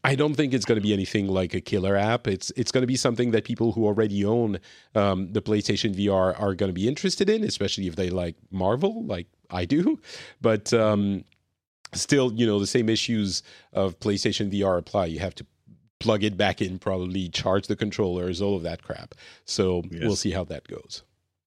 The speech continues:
Speaker 2: Sure.
Speaker 1: March.
Speaker 2: I'd like to see that on the Quest, by the way. I will
Speaker 1: The
Speaker 2: ta-,
Speaker 1: what?
Speaker 2: I will
Speaker 1: Oh,
Speaker 2: ta-
Speaker 1: yeah, on the Quest. That would be awesome, for
Speaker 2: That
Speaker 1: sure.
Speaker 2: would be great.
Speaker 1: So March is the really <laughs> crazy year. Like, um, n-, May isn't bad either,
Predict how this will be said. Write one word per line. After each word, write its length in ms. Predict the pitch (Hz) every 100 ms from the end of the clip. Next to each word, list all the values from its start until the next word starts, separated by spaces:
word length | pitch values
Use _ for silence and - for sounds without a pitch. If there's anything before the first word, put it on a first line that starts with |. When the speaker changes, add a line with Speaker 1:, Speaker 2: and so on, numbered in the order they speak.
| _ _ 82
Speaker 2:
Sure. 200 | 78 - _ _ _ - - - - - _
Speaker 1:
March. 260 | 98 139 180
Speaker 2:
I'd 40 | 120
like 100 | 104
to 80 | 104
see 140 | 104
that 100 | 95 - - 87
on 60 |
the 180 | 78 -
Quest, 300 | 107 82 -
by 160 | 80 71
the 80 |
way. 200 | 67 69 67
I 160 | 76
will 100 | 80
Speaker 1:
The 80 | 117
Speaker 2:
ta-, 60 | 110
Speaker 1:
what? 140 | 143
Speaker 2:
I 40 |
will 60 | 85
Speaker 1:
Oh, 100 | 151 151
Speaker 2:
ta- 60 |
Speaker 1:
yeah, 200 | 117 123
on 120 | 98
the 100 | 95
Quest. 260 | - 110 -
That 160 | 101 98
would 140 | 90
be 100 | 80
awesome, 320 | 76 - 73
for 60 | - - _ _
Speaker 2:
That 60 | -
Speaker 1:
sure. 160 | - 85
Speaker 2:
would 100 | 71
be 60 | 65
great. 240 | 62 65 _ - - - - -
Speaker 1:
So 240 | - 156
March 440 | 156 180 247 247 156
is 180 | 107 98
the 140 | 117
really 540 | 98 101 131 147 127
<laughs> 120 | 104 98
crazy 460 | 87 - 143 -
year. 260 | 113 101 92
Like, 320 | 92 92 95 - - -
um, 460 | 110 104 101 107 -
n-, 120 | 160 - 147 -
May 320 | 151 170 202
isn't 280 | 190 165 151
bad 360 | 143 156 165 - -
either, 460 | 143 147 170 196